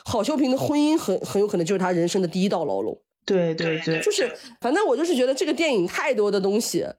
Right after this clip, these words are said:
Speaker 1: 你又利用了这个角色的特殊性，利用了这个角色背后本身的话题性，嗯，但你又没有展开一个深度的探讨，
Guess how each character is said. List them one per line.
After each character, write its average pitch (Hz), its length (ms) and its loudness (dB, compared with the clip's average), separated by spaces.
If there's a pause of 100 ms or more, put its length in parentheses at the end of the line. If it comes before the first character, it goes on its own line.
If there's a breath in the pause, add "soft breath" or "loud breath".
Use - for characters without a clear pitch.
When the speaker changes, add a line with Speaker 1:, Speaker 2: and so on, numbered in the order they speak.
(100)
Speaker 1:
你 220 260 2
又 381 220 2
利 349 300 0
用 247 200 2
了 175 80 0
这 202 100 -4
个 196 120 0
角 170 280 0
色 214 180 0
的 175 120 -2
特 214 180 -2
殊 220 140 -2
性， 196 280 -4 (260 loud breath)
利 403 260 0
用 277 140 2
了 208 60 2
这 202 120 -4
个 185 80 0
角 175 180 -2
色 208 180 0
背 277 200 0
后 254 160 0
本 170 240 -2
身 240 180 -2
的 247 60 0
话 - 160 -4
题 175 120 -6
性， 160 240 -2 (220 loud breath)
嗯， 185 180 2
但 320 160 -2
你 233 60 -2
又 269 140 2
没 196 240 2
有 269 160 0
展 156 280 -4
开 196 160 -2
一 190 80 2
个 180 80 0
深 240 280 0
度 226 100 2
的 180 80 2
探 190 180 -2
讨， 156 220 -8